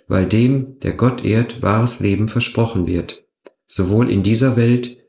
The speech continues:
als auch in der zukünftigen. Erste Timotheus vier, sieben und acht.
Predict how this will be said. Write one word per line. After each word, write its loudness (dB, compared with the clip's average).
als -2
auch -2
in 0
der -2
zukünftigen. -4
Erste 0
Timotheus 0
vier, 2
sieben 2
und -2
acht. -8